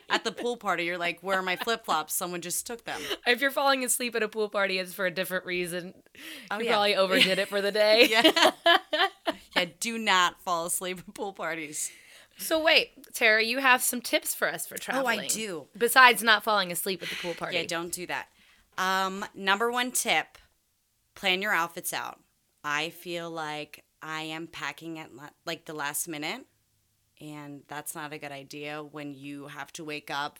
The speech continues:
Speaker 1: for a four o'clock A M flight.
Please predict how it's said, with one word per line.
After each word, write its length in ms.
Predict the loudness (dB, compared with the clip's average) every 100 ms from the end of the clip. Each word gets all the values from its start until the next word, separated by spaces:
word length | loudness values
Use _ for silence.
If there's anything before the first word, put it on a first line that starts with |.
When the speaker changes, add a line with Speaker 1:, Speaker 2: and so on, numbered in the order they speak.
| -18
Speaker 1:
for 480 | -12 -10 -8 -8 -10 -14
a 520 | -14 -12 -14 -16 -18 -20 _ _ _ _ _ -14
four 260 | -8 -6
o'clock 560 | -8 -6 -4 -4 -6 -14 -12
A 220 | -8 -6
M 220 | -4 -6 -8
flight. 480 | -8 -6 -4 -6